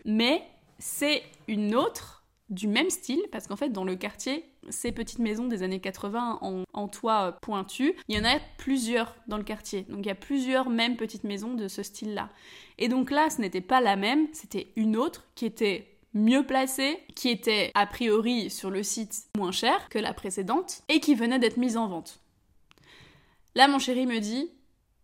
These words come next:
On va la visiter, point d'interrogation. » Moi, je me dis, « Vas-y, c'est bon, il y a trop de coïncidences. Ça fait trois fois qu'on voit une maison dans ce quartier-là,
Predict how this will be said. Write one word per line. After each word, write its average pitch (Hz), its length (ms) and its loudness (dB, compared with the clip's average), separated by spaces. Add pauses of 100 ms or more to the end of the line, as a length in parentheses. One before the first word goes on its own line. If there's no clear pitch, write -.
(160)
On 220 80 0
va 214 100 4
la 214 120 6
visiter, 214 440 0 (140)
point 233 100 0
d'interrogation. » 208 760 -4 (380)
Moi, 214 200 -2
je 208 80 -4
me 196 80 -4
dis, « 190 200 -6
Vas-y, 196 200 -4
c'est 202 180 -10
bon, 196 280 -10
il 190 80 -10
y 185 40 -4
a 185 80 -4
trop 233 480 -6
de 190 120 -4
coïncidences. 208 880 -6
Ça - 220 -8
fait - 440 -8
trois - 240 -6
fois 233 560 -2
qu'on 190 560 -6
voit 208 460 4
une 202 120 -2
maison 208 260 -2
dans 196 120 -4
ce - 80 -14
quartier-là, 208 720 0